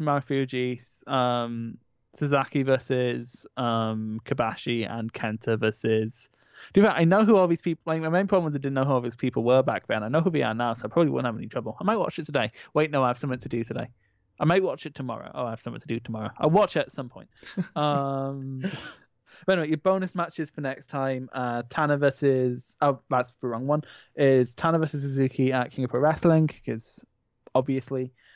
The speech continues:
Um, Okada versus Carl Anderson at King of Pro Wrestling, because, um, a, a briefcase defense. I, but I believe, um, this is considered better than their G one.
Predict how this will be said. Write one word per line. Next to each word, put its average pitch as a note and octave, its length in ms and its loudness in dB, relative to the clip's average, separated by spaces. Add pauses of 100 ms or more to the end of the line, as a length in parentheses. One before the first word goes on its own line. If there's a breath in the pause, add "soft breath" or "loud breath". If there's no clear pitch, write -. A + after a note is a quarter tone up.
(200 soft breath)
Um, C3+ 320 0
Okada D3+ 300 2
versus C#3 140 -8
Carl C#3+ 300 0
Anderson D3 320 0
at C#3+ 80 -8
King D#3 140 -10
of C#3+ 60 -10
Pro D#3 120 -2
Wrestling, D#3+ 520 -2
because, - 720 -10 (1400)
um, A#2 640 2
a, B2 100 2 (260)
a C3 80 0
briefcase B2+ 500 0
defense. C#3 580 -4
I, C3+ 120 -2 (280)
but C#3+ 240 4
I D#3 80 0
believe, F#3 400 2 (200)
um, B2+ 680 0 (240)
this C3+ 180 2
is B2+ 100 -4
considered B2+ 420 0
better A2+ 240 -2
than A#2+ 140 -2
their A#2 120 2
G B2 200 2
one. C3 240 0